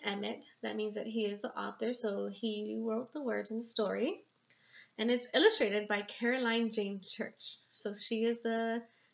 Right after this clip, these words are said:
illustrator. She drew the pictures and made the pictures. Let me show you the title page.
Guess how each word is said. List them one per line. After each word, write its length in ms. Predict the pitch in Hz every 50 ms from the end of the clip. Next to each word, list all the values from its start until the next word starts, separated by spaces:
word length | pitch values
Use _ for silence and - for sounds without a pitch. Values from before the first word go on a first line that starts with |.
| _
illustrator. 480 | - 214 214 208 208 - 214 196 180 190
She 240 | 190 - 220 214 196
drew 680 | - - 202 196 202 196 202 202 202 208 208 214 220 220 - _ _ _ _
the 80 | - 214
pictures 460 | - 220 220 - - - 190 190 -
and 120 | 190 196 190
made 200 | 185 - - -
the 60 | 190
pictures. 500 | - - - - - - - - - - _ _ _ _ _ _ _ _ _ _ _ - - - - - -
Let 100 | 214 208
me 100 | 202 208
show 180 | 208 - - 214
you 140 | 202 202 208
the 120 | 208 214 214 - - -
title 280 | 208 190 190 190 190 190 - -
page. 460 | 208 202 196 202 214 254 320 320 -